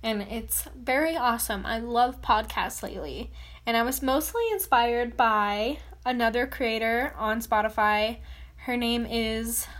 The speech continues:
Olivia Berra, I believe. Her podcast is called Inner Works.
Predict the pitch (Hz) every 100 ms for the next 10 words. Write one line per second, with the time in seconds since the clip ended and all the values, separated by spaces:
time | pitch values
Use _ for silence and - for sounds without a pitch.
0 | - - - 233 233 233 240 240 233 214
1 | 202 214 233 254 269 285 277 269 277 427
2 | - - 262 233 247 247 - 240 - 262
3 | 233 - 240 233 - 240 233 262 226 240
4 | - - -